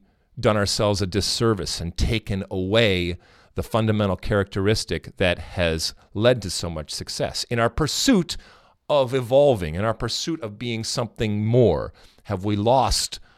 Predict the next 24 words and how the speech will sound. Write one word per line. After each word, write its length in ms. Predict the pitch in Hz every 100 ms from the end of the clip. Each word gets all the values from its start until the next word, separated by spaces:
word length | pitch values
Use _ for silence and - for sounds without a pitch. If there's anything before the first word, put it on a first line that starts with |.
| _ _
what 200 | 95 104
has 240 | 98 98 -
ultimately 640 | 107 - 98 98 95 92 95
made 240 | 90 95
us 100 | 87
successful 680 | - - - 92 - - 87
in 140 | 90
the 80 | 85
past, 600 | - 113 92 57 - - - - _
and 260 | 92 87 85
something 400 | - 95 - 90
that, 140 | 87
at 280 | 90 - -
least 200 | 80 -
I 160 | 107 127
feel, 440 | - 90 85 85 - -
should 320 | - - 113
never 240 | 98 113 107
be 220 | 76 67
lost? 520 | 57 - - - - - _ _ _
Maybe, 400 | 131 190 120 113 - _ _ _ _
or 100 | 98
maybe 260 | 107 110
not. 320 | 110 85 -